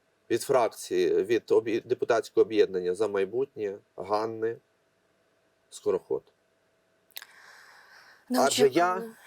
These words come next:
Speaker 1: патріотично свідомий громадянин. Я боровся, е, проти, е, проти московського патріархату. Я, е, хочу сказати, що мій брат загинув на фронті.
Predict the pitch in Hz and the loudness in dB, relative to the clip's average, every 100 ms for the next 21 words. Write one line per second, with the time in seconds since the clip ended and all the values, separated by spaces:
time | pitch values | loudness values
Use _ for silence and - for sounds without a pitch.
0 | - - - 127 - 143 143 160 156 - | -20 -20 -6 -4 0 2 2 2 -2 -6
1 | 120 - 117 127 117 110 110 104 95 82 | -8 -4 2 2 2 -2 -2 -4 -4 -6
2 | 60 - _ _ _ _ _ _ _ - | -8 -16 _ _ _ _ _ _ _ 0
3 | 117 139 135 139 139 - 117 - - 107 | 2 4 6 6 4 -2 -2 -2 2 4
4 | 104 - 131 123 - 107 98 - _ _ | 2 2 0 2 4 4 2 -4 _ _
5 | - 98 92 - 123 110 107 - 107 - | -2 -2 0 0 0 0 -4 0 0 2
6 | 95 - - 87 85 - 69 71 - - | -6 -4 0 0 -2 -6 -8 -8 -12 -16
7 | _ _ _ _ _ 92 98 120 123 123 | _ _ _ _ _ -6 0 2 2 2
8 | 120 120 117 98 104 104 - 123 - - | 2 0 0 0 2 2 0 -4 -4 -2
9 | 113 117 113 110 - 113 113 95 87 78 | 0 0 2 0 -2 -8 -6 0 0 0
10 | 80 80 76 76 - - - 69 - | -6 -4 -6 -8 -14 -12 -14 -14 -20